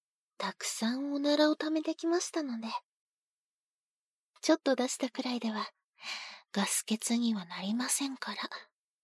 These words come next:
<laughs> 準備はよろしいですか？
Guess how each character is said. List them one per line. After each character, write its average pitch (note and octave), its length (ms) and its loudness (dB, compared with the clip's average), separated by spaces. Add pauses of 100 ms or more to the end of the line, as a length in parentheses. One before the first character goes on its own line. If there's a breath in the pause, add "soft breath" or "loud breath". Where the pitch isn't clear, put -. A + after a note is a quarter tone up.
(680)
<laughs> - 280 -8 (1500 loud breath)
準 D4 300 4
備 B3 120 2
は A3 120 -4
よ G#3+ 160 -6
ろ C4 100 -4
し D4+ 200 0
い - 20 0
で A#3+ 120 -4
す - 120 -4
か？ D4 440 -8